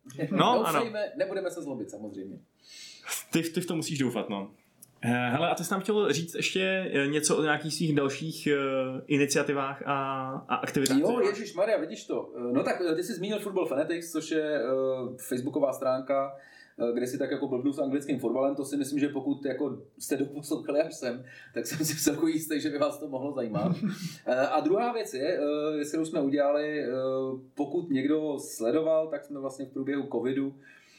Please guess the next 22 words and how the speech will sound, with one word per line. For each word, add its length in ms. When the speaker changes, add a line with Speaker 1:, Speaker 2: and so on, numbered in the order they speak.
Speaker 2:
eh, 180
udělali 480
takovou 400
projekt 340
Linka 220
čtyři 220
pět 180
jedna, 340
kdy 120
jsme 180
vybírali, 640
no, 280
my 60
jsme 160
jako 180
nevybírali, 520
v 40
podstatě 280
jsme 80
udělali 240
takovej 420
loot 240